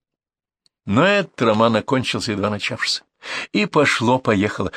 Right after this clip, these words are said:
Похоже, других вариантов мести она тоже не знала. Следующим ее фаворитом стал молодой актер по имени Константин Давидовский, о котором она потом восторженно напишет: «В нем во мне бурлила молодая кровь,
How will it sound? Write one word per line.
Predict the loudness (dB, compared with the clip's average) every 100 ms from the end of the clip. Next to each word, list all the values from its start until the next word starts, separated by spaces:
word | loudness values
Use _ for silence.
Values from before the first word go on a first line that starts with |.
| -8
Похоже, | -4 0 2 2
других | 0 -2 -2 2
вариантов | 4 2 0 -6
мести | -2 -2 -2 -6
она |
тоже | -6 -2 -2
не | -2
знала. | -4 -6 -6 _ _ _ _ _ _ _ _ _ _ _ _ _ _ _ _ _
Следующим | -6 0 2 2 2 0 2 2
ее | 2
фаворитом | 2 2 2 2 0 -2
стал | 2 2
молодой | 4 2 4 2
актер | 0 2 2 2
по | 2 2 2 -6 _ _ _ -2
имени | 2 2 2
Константин | 0 0 0 0 0 0 2
Давидовский, | 2 2 2 2 0 0 -6 -10 _ _ _ _
о |
котором | -4 0 2
она | 2
потом | 2 2 2
восторженно | 2 0 2 4 4 0
напишет: | 0 -2 -4 -6 -12 -20 -20 -20 _
«В | 0
нем | 4 6 6
во | 4 4
мне | 4 2
бурлила | 4 4 4 4
молодая | 2 2 2 0
кровь, | 0 0 -2